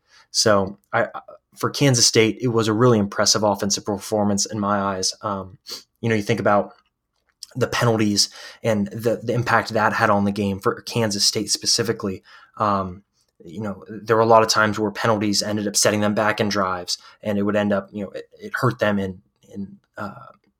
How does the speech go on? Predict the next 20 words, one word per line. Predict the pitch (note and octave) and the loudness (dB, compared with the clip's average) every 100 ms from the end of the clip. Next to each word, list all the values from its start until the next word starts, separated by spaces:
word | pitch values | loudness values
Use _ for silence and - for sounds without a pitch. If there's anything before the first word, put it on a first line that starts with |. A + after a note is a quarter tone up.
| _ _ | _ _
especially | - - B2 A#2+ | -10 -2 0 2
early | G#2 A#2 | 4 4
in | G#2+ | 4
the | G2+ | 0
first | G#2 - | -2 -2
half | C#3 C3 A2+ - - - | 2 2 2 -8 -20 -4
when | A#2 | -2
K | G#2+ A#2+ | 0 0
U | G#2+ | 0
was | G#2 | 0
able | G#2+ | 2
to | A2+ | 2
get | G#2 G2 | 2 0
back-to-back | - G2+ - G#2 F2 | 0 -2 -2 -4 0
stops. | - - A#2 F#3+ - | 2 6 6 6 0
You | G#2 | -4
know, | F#2+ | 0
that | A#2+ A2 | 0 0
was | G2 | -2
penalties. | - A2+ F#2+ - - - | -2 0 -2 -8 -12 -12